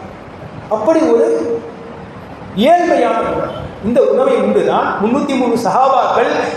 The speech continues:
இஸ்லாத்தை ஏற்றிருக்கின்றார்கள். இவர்களை கொண்டுதான் இந்த மார்க்கத்தை கொண்டு செல்ல வேண்டும். அல்லாஹ்விடத்திலே மிக தெளிவாக பெருமானார் பேசிய வார்த்தை, "நீ உதவி செய்யாதவரை எங்களால் ஒன்றும் செய்ய முடியாது.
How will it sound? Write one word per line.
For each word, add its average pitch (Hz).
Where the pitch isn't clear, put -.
இஸ்லாத்தை 294
ஏற்றிருக்கின்றார்கள். 262
இவர்களை 269
கொண்டுதான் 269
இந்த 214
மார்க்கத்தை 294
கொண்டு -
செல்ல 247
வேண்டும். 240
அல்லாஹ்விடத்திலே 269
மிக 247
தெளிவாக 285
பெருமானார் 254
பேசிய 226
வார்த்தை, 226
"நீ 208
உதவி 254
செய்யாதவரை 214
எங்களால் 220
ஒன்றும் 277
செய்ய 226
முடியாது. 233